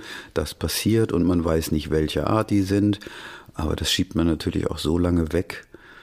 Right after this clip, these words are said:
wie es geht. Man weiß darum und, äh, deswegen würde ich sagen, wir wissen nicht, wir wissen wirklich nicht, was kommt. Kommt jetzt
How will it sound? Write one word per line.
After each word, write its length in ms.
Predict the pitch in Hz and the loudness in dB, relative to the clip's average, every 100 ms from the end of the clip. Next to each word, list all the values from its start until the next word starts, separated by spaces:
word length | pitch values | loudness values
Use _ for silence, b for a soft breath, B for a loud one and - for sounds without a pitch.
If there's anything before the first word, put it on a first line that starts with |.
| B B B - - | B B B -20 -12
wie 640 | - 85 78 - - 90 | -4 -2 -2 -4 -4 0
es 140 | 82 - | 0 0
geht. 420 | 82 92 107 - | 2 2 0 -2
Man 180 | - 80 | 0 2
weiß 240 | 82 98 | 2 0
darum 520 | - 95 95 104 101 - - | 0 0 2 2 0 -4 -6
und, 560 | - 87 87 - - - | -2 0 0 -2 -8 -4
äh, 240 | 85 82 | -2 0
deswegen 480 | 82 82 78 80 80 | 0 -2 0 0 2
würde 180 | 82 - | 0 0
ich 80 | - | 0
sagen, 340 | 85 85 85 - | 0 2 0 -2
wir 200 | 80 76 | -4 -2
wissen 240 | - 131 | 0 2
nicht, 320 | 85 - - - | 0 -2 -10 -6
wir 160 | 90 | -2
wissen 320 | 82 - 73 73 | -2 0 -2 0
wirklich 400 | 92 - 87 - | -2 -2 -6 -2
nicht, 240 | - - | -4 -4
was 220 | - - | -8 -6
kommt. 340 | - - - - - | -6 -4 -4 -8 -6
Kommt 300 | - 78 - | -2 -2 -2
jetzt 400 | 80 - - | -6 -6 -10